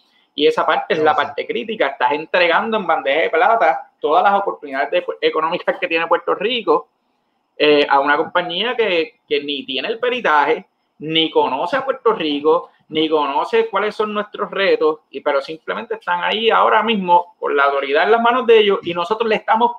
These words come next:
Speaker 1: pagando para que lo hagan.
Speaker 2: Yo lo
Speaker 1: Una
Speaker 2: que estaba
Speaker 1: locura.
Speaker 2: viendo era que, eh, es producto, tú sabes, para el principio de los dos mil, cuando la privatizaron y después Puerto Rico tuvo que comprarla para atrás.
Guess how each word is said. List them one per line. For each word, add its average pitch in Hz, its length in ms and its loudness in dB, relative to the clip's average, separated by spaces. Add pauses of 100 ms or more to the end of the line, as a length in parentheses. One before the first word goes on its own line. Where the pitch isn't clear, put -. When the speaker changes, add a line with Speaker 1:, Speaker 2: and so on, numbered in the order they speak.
Speaker 1:
pagando 208 600 2
para 156 200 0
que 139 80 -6
lo 135 100 -2
hagan. 104 200 -6 (1120)
Speaker 2:
Yo 151 80 -12
lo - 0 -
Speaker 1:
Una 120 100 -2
Speaker 2:
que 147 80 -2
estaba 214 140 -2
Speaker 1:
locura. 196 60 -2
Speaker 2:
viendo 202 300 -4
era 196 200 -4
que, 156 360 -6 (720)
eh, 139 460 -4
es 143 160 -8 (1700)
producto, 131 720 0 (920)
tú 135 80 -14
sabes, 135 240 0
para 127 120 0
el 127 60 -8
principio 139 360 -8
de 190 60 -6
los 170 80 -16
dos 180 120 0
mil, 165 340 -6 (920)
cuando 139 200 -2
la 139 120 2
privatizaron 143 720 2
y 156 120 -4
después 143 640 0 (640)
Puerto 143 300 -2
Rico 156 180 2
tuvo 175 140 2
que 180 60 4
comprarla 165 420 2
para 156 140 4
atrás. 147 280 0